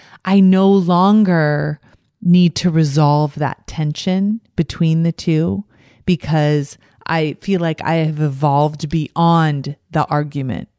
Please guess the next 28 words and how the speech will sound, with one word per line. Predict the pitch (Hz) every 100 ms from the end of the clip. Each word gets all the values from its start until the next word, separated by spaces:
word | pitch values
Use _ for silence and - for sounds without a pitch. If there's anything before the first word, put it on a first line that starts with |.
| _ _ -
of | 156
whether | 151 147 151
I'll | 135 -
eat | 147 135
it | 135
or | 131
not | 127 69 -
eat | 123 -
it. | - - _ _ _ _ _ _ - -
And | 180 175 165 160
one | 175 180
of | 185
the | 175
ways | 160 156 147
that | 151
I | 147 147
did | - 202
it | 180 -
is | 151
I | 143
allowed | 147 151 156 151 165 175
the | 160 151
tension | 147 - 156 165 - 143 143
to | -
be | 147 156 160
there | 156 180 196 214 -
without | 160 - - 160 160 -
having | - - - 165 151 139 135 135